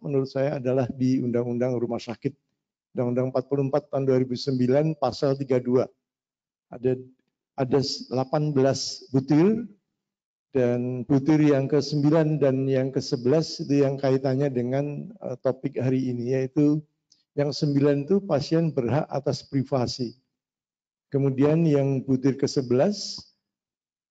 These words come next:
pasien itu berhak untuk memberi atau menolak persetujuan tindakan yang akan dilakukan. Jadi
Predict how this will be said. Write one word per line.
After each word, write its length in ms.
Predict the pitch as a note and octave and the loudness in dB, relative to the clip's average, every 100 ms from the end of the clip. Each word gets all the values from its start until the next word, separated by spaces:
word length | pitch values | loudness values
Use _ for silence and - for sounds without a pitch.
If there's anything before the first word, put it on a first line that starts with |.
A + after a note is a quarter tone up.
| - | -6
pasien 400 | D3 C#3 D#3 D#3 | -6 -2 -2 -2
itu 160 | D#3 F#3+ | -2 -2
berhak 480 | D3 C3+ B2 F3 - | 0 2 2 2 0
untuk 320 | G3 D3+ E3+ | -2 -2 0
memberi 800 | D#3 C#3 C3 B2+ C3+ B2 F3 A#3 - | 2 2 0 2 2 4 4 2 0
atau 400 | D#3+ C#3+ F3 E3+ | -4 -2 0 0
menolak 560 | D#3+ D3+ D3 D3 D#3 - - | 2 0 0 0 -2 -4 -10
persetujuan 880 | D3+ B2+ - C#3+ C3 C#3 D3 B2+ A#2 | -8 -8 -2 -2 2 4 4 2 -4
tindakan 480 | C3+ B2 B2 C3+ C3 | -2 -2 0 -2 -2
yang 160 | B2+ B2+ | -4 -6
akan 240 | C3 B2+ | -6 -6
dilakukan. 560 | A2+ A#2 - B2+ A#2 G#2+ | -4 -6 -6 -6 -6 -2
Jadi 400 | B2 B2+ C3+ C3 | -2 0 0 -2